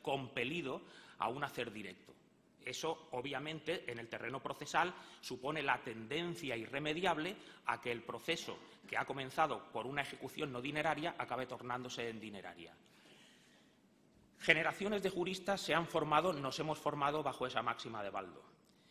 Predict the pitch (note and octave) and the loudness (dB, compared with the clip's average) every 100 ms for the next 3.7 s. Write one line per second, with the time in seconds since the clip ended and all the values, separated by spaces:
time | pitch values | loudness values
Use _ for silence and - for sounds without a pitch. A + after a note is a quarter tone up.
0 | - - D3+ C#3+ E3+ D3+ - F3 F3 F3 | -20 -8 -4 -4 -4 -6 -4 -4 2 4
1 | E3+ F3+ E3 F#3+ - - C3+ B2 B2 A#2+ | 4 2 2 2 -2 -2 0 2 2 2
2 | A2+ - - - - C#3 D#3 D3 F3 E3+ | 0 -4 -18 -20 -4 0 2 4 2 0
3 | D3+ - - - - B2+ | -4 -6 -12 -20 -12 -10